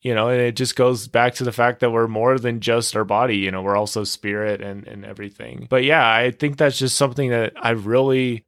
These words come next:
been recognizing and appreciating recently is, like, how the pain is all rerouting me towards the best. Whenever I, you know, I get really upset because I slept in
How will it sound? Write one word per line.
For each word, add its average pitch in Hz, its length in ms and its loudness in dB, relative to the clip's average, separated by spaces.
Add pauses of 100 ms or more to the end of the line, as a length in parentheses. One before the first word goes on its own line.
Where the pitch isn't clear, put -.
(120)
been 123 180 2
recognizing 113 720 0
and 104 80 -2
appreciating 107 680 -2
recently 98 680 -6
is, 101 180 -6
like, 101 300 -8
how 110 360 -2 (360)
the 135 80 -6
pain 175 440 -2
is 151 120 0
all 143 200 4
rerouting 139 640 0
me 117 200 -10
towards 160 420 -2
the 139 100 -2
best. 113 440 0
Whenever 185 460 0
I, 180 360 2 (300)
you 185 120 -6
know, 101 240 -6
I 110 120 -8
get 110 200 -8
really 139 260 -2
upset 196 480 0
because 143 240 -4
I 123 120 -4
slept 110 400 -8
in 190 400 2